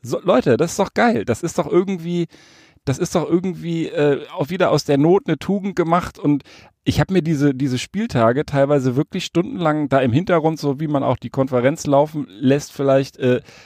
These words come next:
angemacht und, und das verfolgt, auch wenn's nur an der Konsole Gezocke ist, was normalerweise mich nicht so extrem anmacht. Einfach, weil mir der Fußball und diese, dieser Wettbewerb gefehlt hat. Ne? Und, ähm,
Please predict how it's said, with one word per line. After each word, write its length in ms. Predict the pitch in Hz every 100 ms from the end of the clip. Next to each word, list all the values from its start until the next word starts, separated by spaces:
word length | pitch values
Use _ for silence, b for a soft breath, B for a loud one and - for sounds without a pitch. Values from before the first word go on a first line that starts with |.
| B _ -
angemacht 640 | 170 170 180 170 185 - -
und, 380 | 147 143 - -
und 160 | 135
das 120 | 147
verfolgt, 640 | - 147 - 160 185 - - -
auch 180 | 143 147
wenn's 220 | 147 - _
nur 340 | 131 151 175 165 _ -
an 120 | 131
der 80 | 135
Konsole 500 | 151 131 156 151 127
Gezocke 400 | 131 - 147 160
ist, 180 | 139
was 260 | 131 123 -
normalerweise 640 | 120 113 117 135 139 123 123
mich 180 | 120
nicht 160 | 139 147
so 140 | 117
extrem 640 | - - - - 117 110 98
anmacht. 380 | 98 98 95 -
Einfach, 240 | 139 156 143
weil 100 | 139
mir 120 | 131
der 160 | 120
Fußball 540 | - 160 185 - 147 139
und 160 | 127
diese, 300 | 131 120 120 b b
dieser 240 | 120 120 120
Wettbewerb 540 | - - 104 101 -
gefehlt 420 | 104 - 104 92
hat. 200 | 95 87 b b b b -
Ne? 180 | 135
Und, 260 | 131 117 - -
ähm, 300 | 113 110